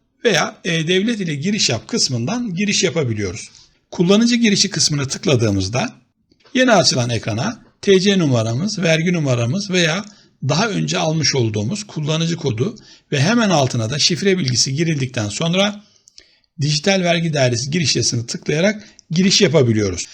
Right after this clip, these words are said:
Şayet daha önce kullanıcı kodu ve şifre almamış isek ekranın altındaki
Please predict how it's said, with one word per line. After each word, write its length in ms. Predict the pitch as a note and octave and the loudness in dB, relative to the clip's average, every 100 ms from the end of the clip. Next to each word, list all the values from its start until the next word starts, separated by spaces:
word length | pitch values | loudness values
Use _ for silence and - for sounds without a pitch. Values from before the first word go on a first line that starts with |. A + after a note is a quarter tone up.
| - | -14
Şayet 460 | - - A#3 F3 D#3 | -6 -2 0 -2 0
daha 180 | F#3+ G3+ | 0 0
önce 400 | D3 A2 C3+ A#3+ - _ - | 0 0 -2 -4 -14 _ -10
kullanıcı 500 | - F#3+ F#3 F#3+ G3 | -4 0 0 0 -2
kodu 300 | F#3 E3 C#3+ | -2 -2 0
ve 180 | C#3 C3 - | 0 -2 -8
şifre 480 | - - B2+ D3 - | -4 -2 -2 -4 -2
almamış 440 | G#3 G3 B2 G2+ | 0 2 2 -2
isek 340 | A2+ - G#3+ - - - _ | -2 -2 -2 -6 -18 -20 _
ekranın 380 | A3+ G#3+ B3 G#3+ | -2 2 2 4
altındaki 840 | E3 B2+ B2+ A2+ G#2 A2 A#2 - | 4 2 0 -2 -2 -2 -4 -6